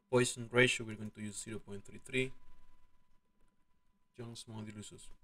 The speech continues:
five thousand. We are going to assign a little cohesion and an effective friction angle of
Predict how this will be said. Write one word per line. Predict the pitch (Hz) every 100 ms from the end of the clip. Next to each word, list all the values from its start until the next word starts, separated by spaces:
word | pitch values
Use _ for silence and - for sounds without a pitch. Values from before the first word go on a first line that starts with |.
| - - -
five | 110 110 -
thousand. | 113 113 123 123 - - - - - - - _ -
We | 117
are | 107
going | - 117
to | 110
assign | - 123 120 120 -
a | 113 117
little | 135 131
cohesion | 120 110 107 131 135 _ _ _ _ _ _ _ _ - - - - - - - - - _ -
and | 120 117 120
an | 113
effective | 107 117 120 - -
friction | 117 113 123 113
angle | 107
of | 104